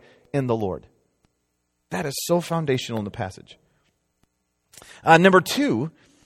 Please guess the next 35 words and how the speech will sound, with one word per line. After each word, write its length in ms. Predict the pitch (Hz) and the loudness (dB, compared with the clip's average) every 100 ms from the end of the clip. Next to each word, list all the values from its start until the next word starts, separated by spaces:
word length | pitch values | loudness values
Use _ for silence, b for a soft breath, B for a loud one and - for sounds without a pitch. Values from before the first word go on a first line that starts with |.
| _ _ _ | _ _ _
is 120 | 180 | 2
the 120 | 160 | 6
idea 280 | 175 180 202 | 6 6 6
that 160 | 175 143 | 6 4
joy 360 | 120 226 247 208 | 6 10 10 10
is 180 | 196 185 | 4 4
a 80 | |
fruit. 540 | 175 - 226 185 - - _ _ _ _ _ _ _ _ _ _ _ _ _ _ _ _ _ _ _ _ _ _ | 2 -2 -6 -6 -8 -18 _ _ _ _ _ _ _ _ _ _ _ _ _ _ _ _ _ _ _ _ _ _
Uh, 120 | - 156 | -4 0
uh, 140 | 160 - | 0 4
obviously, 420 | 165 147 - 131 | 4 4 -4 -6
Galatians 440 | 117 131 - 120 | 0 0 0 -6
five 260 | - 135 120 | 0 0 0
twenty-two 520 | - 127 107 - 139 | -2 -8 -8 -10 -10
through 160 | 127 113 | -10 -8
twenty-three, 680 | - 110 - 147 127 117 - _ _ _ - | -8 -8 -8 -10 -8 -10 -14 _ _ _ -20
uh, 160 | - - - - | -18 -18 -20 -4
Paul 220 | - 143 | 4 6
writes 260 | 123 127 - | 8 4 2
that, 160 | 123 123 | 0 0
that 80 | |
the 80 | 127 | -2
fruit 320 | 123 - 202 | -4 -2 2
of 80 | 180 | 4
the 80 | 139 | 2
Spirit 640 | - - 202 147 135 - - _ _ | -2 0 2 4 2 -4 -20 _ _
is 160 | 127 120 | -12 -2
love, 520 | 139 165 165 123 107 | 6 8 8 4 -2
joy, 480 | - 160 165 127 104 | -4 2 6 4 2
peace, 420 | - 175 156 113 | -6 -6 -6 -8
patience, 460 | - 170 165 113 - | 0 0 0 -4 -2
kindness, 380 | 156 151 127 | 2 2 0
goodness, 340 | - 151 139 113 | -2 -2 -2 -2
faithfulness, 500 | 156 160 151 123 - | 0 -2 -2 -6 -6
gentleness, 520 | - 156 135 117 | -6 -4 -4 -6